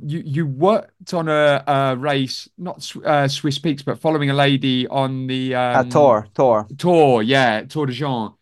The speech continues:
Speaker 1: Um, and it's actually a documentary that's gonna, that's coming out a couple of film festivals in France this year,
Speaker 2: Yeah.
Speaker 1: uh, next year, right?
Speaker 2: Yeah,
Speaker 1: What's the
Speaker 2: yeah.
Speaker 1: documentary called?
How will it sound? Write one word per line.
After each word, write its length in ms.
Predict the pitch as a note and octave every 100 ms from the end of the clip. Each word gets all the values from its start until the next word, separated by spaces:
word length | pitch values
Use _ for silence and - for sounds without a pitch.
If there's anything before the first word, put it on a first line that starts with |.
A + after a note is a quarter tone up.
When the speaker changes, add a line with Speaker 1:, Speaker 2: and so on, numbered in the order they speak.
| _ -
Speaker 1:
Um, 600 | C3 B2+ B2 A#2+ A#2 - _ _ _ _ -
and 160 | D#3+
it's 120 | D#3 E3+
actually 260 | F3+ F3+
a 40 | C#3+
documentary 600 | F3+ - D3 D3+ - D3
that's 180 | A2
gonna, 260 | - C#3 C3
that's 300 | C3 C3 -
coming 260 | - C#3+ C#3+
out 180 | C3+ A#2+
a 40 |
couple 220 | C3+ C#3
of 80 | A2+
film 240 | - D3+ C#3
festivals 540 | C#3 - A#2+ A#2 A2+
in 160 | A#2 G#2+
France 340 | C#3 A#2+ -
this 200 | A#2 -
year, 280 | B2+ B2 G2
Speaker 2:
Yeah. 200 | B2+ A#2
Speaker 1:
uh, 40 |
next 320 | A#2+ B2 - C3+
year, 220 | B2 A2
right? 340 | F#2+ G#2+ C3 _ _ -
Speaker 2:
Yeah, 80 | C#3+
Speaker 1:
What's 140 | G#3
the 120 | A3
Speaker 2:
yeah. 60 | G#3
Speaker 1:
documentary 440 | E3 F3 E3+ F3+
called? 260 | - G#3